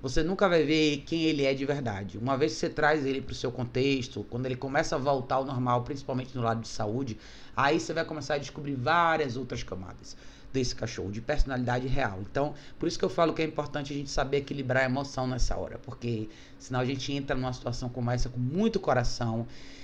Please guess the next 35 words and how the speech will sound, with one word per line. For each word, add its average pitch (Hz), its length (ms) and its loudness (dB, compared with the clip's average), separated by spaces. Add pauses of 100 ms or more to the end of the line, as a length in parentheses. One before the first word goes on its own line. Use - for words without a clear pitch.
(180)
e 143 140 2
acaba, 131 880 2 (580)
eventualmente, 139 1000 0
lá 135 180 4
na 143 100 0
frente, 120 460 -4
justificando 123 560 -4
vários 131 400 4
dos 120 240 -4
erros 120 240 2
do 120 80 -10
cachorro 117 560 -4
por 117 140 -10
conta 120 320 -6
desse 123 360 -2
passado. 120 640 -6
E 110 40 -2
nem, 147 300 0 (100)
isso 131 240 -4
não 139 120 -4
necessariamente 131 640 -2
é 139 60 -6
real. 107 440 -2 (380)
Isso - 140 -6
muitas 135 260 0
vezes 127 220 0
é 135 60 2
nossa 127 380 0
projeção, 117 600 0
é 107 60 -4
como 135 240 -6
a 131 40 0
gente 135 280 -4
vê, 110 260 -2
né? 107 240 -4